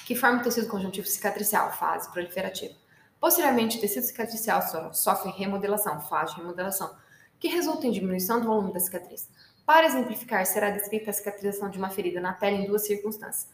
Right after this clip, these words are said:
Feridas cujas bordas foram aproximadas por sutura e não tenha sido infectada. Ferida mais ampla, cujas bordas afastadas ou que não tenha sido, e que tenha sido, ou que tenha sido infectada. No primeiro caso, cicatrização é denominada primeira intenção,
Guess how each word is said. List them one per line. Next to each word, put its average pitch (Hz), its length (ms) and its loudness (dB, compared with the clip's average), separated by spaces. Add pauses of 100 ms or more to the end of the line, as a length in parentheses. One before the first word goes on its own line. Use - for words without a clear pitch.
(300)
Feridas 311 420 4
cujas 233 260 4
bordas 214 380 8
foram 185 240 2
aproximadas 214 520 2
por 202 100 -6
sutura 214 320 2
e 202 60 4
não 202 160 0
tenha 202 200 -2
sido 202 300 -2
infectada. 180 640 -2 (100)
Ferida 175 280 -2
mais 180 280 0
ampla, 262 340 2
cujas 202 280 -2
bordas 180 380 0
afastadas 180 540 2 (720)
ou 226 100 4
que 233 440 2
não 208 380 4
tenha 208 280 2
sido, 202 380 -6 (120)
e 254 180 0
que - 160 -6
tenha 220 180 4
sido, 220 420 -4
ou 269 240 10
que 285 100 0
tenha 226 160 4
sido 220 200 -2
infectada. - 520 -2
No 196 120 -2
primeiro 196 300 -2
caso, 226 220 6
cicatrização 202 540 -4
é - 40 -4
denominada 170 400 -4
primeira 175 300 -4
intenção, 240 400 0